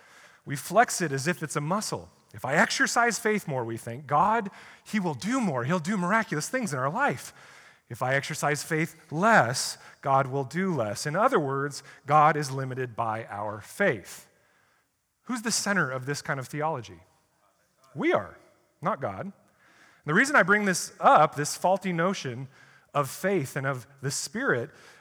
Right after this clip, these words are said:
on this specific Sunday, is because if we're not careful, we can read the text before us in Mark chapter six as if its main point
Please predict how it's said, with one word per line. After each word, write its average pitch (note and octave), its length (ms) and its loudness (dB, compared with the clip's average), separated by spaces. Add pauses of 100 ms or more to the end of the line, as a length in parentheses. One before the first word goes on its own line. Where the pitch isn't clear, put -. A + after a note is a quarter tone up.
(100)
on D3 140 0
this F3+ 140 2
specific C#3+ 500 -4
Sunday, D3+ 500 -2
is C#3+ 120 -6
because E3 420 2
if E3 140 -6
we're F3+ 100 0
not B3 220 0
careful, C3 680 -6 (400)
we D#3+ 100 -2
can E3 140 -4
read G3+ 220 0
the G3 60 -8
text - 320 -4
before E3+ 360 -2
us C3 160 -4
in C3 80 -6
Mark D3 240 -2
chapter D3+ 380 -4
six - 640 -8 (640)
as D3+ 180 -2
if G3+ 140 -2
its E3 140 -6
main A#3 360 -2
point D3+ 540 -6